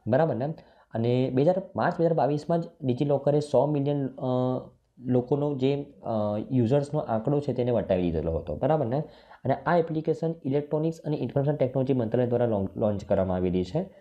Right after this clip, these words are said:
રાઈટ? અને ટૂંક સમયમાં જ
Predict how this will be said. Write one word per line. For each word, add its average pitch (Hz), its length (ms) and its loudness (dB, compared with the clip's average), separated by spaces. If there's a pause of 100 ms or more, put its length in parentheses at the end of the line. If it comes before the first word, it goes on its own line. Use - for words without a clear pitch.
(220)
રાઈટ? 135 180 2 (1160)
અને 160 180 2
ટૂંક 202 260 0
સમયમાં 175 340 4
જ - 20 0